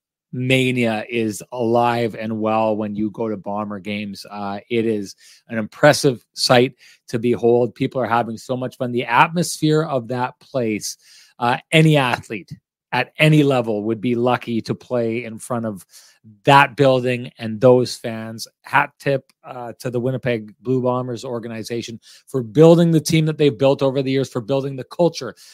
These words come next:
that they've built over the years, the way that those players handle that, and for building something alongside their fans and making their fans part of it to the point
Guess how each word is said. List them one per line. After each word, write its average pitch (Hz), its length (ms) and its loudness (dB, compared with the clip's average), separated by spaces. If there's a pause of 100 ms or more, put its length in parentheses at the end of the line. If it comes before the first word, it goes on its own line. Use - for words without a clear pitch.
(120)
that 127 140 -2
they've 131 200 0
built 127 260 0
over 127 180 0
the 120 120 -6
years, 123 260 -2
the 123 80 -4
way 127 200 0
that 120 180 -10
those 123 240 -6
players 123 420 -6
handle 123 420 -8
that, 117 300 -8 (300)
and 135 160 -10
for 143 120 0
building 165 800 2 (260)
something 156 460 -2
alongside 139 1000 2
their 131 160 -2
fans 127 380 -10
and 120 100 -12
making 123 220 -8
their 120 140 -8
fans 120 320 -8
part 117 240 -6
of 110 40 -6
it 117 140 -8
to - 80 -14
the 110 100 -8
point 113 380 -10